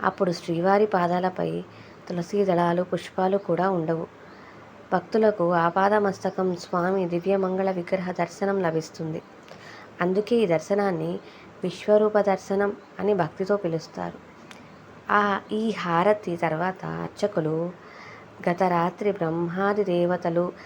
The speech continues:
శ్రీవారిని అర్చించడం కోసం మూల సన్నిధిలో ఉంచిన బ్రహ్మతీర్థాన్ని, చందనాన్ని శఠారిని తాము ముందుగా స్వీకరించి,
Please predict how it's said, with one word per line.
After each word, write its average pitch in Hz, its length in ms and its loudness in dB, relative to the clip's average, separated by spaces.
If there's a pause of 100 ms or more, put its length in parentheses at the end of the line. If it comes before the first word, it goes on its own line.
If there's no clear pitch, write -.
(260)
శ్రీవారిని 196 440 2
అర్చించడం 196 600 -2
కోసం 175 420 -2
మూల 175 240 2
సన్నిధిలో 185 600 -2 (460)
ఉంచిన 196 300 -2
బ్రహ్మతీర్థాన్ని, 185 840 0
చందనాన్ని 180 760 0 (1400)
శఠారిని 185 760 0 (640)
తాము 190 400 4
ముందుగా 185 400 4
స్వీకరించి, 185 880 -2